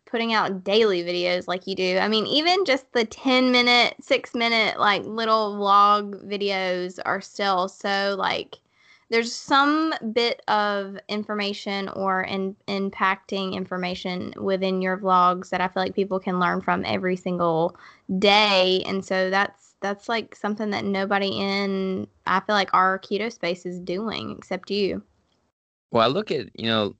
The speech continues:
Speaker 2: um, Casey Neistat. So he was one of the first YouTubers that I found because he's probably, like, the biggest YouTuber. You've, I'm sure you've watched his stuff, right?
Speaker 1: Um, maybe, mm, or maybe not. <laughs>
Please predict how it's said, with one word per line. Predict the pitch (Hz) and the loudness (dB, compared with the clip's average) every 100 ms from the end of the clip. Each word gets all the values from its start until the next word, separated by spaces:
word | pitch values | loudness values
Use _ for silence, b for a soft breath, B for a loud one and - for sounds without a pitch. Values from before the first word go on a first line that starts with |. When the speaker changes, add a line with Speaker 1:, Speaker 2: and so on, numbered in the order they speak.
| _ _ - | _ _ -10
Speaker 2:
um, | 101 92 80 | -6 -4 -6
Casey | 80 131 123 101 | -2 0 0 0
Neistat. | 92 - - - | -2 -4 -12 -12
So | - 90 | -12 -8
he | 113 | -4
was | 117 101 | -4 -2
one | 95 | -2
of | |
the | 92 | -2
first | 85 98 92 - - | -2 -2 -2 -4 -10
YouTubers | 92 87 - 85 82 | -8 -6 -4 -4 -4
that | 76 | -2
I | 82 76 _ | -2 -4 _
found | 85 85 85 | -4 -2 -4
because | - 78 | -10 -10
he's | 69 _ | -12 _
probably, | - 85 85 - | -8 -8 -8 -10
like, | 85 - | -12 -12
the | - 80 | -10 -6
biggest | 82 92 - | -2 -4 -4
YouTuber. | 78 - 80 82 - b b - | -10 -6 -6 -6 -10 b b -2
You've, | 117 - | -2 -2
I'm | - 92 | -6 -4
sure | - 95 | -2 -2
you've | 82 | -2
watched | 82 - | -4 -4
his | 80 | -8
stuff, | - - - | -8 -10 -8
right? | 82 - 113 _ _ - | -8 -8 -18 _ _ -2
Speaker 1:
Um, | 247 302 349 370 381 370 - | 2 2 2 0 0 -2 -2
maybe, | 208 214 220 262 - _ _ | -2 0 0 0 -4 _ _
mm, | 214 240 254 254 - - | -6 -4 -4 -4 -8 -12
or | 220 | -8
maybe | 214 202 208 | -4 -2 -2
not. | 226 247 269 - | 0 0 0 0
<laughs> | - | 0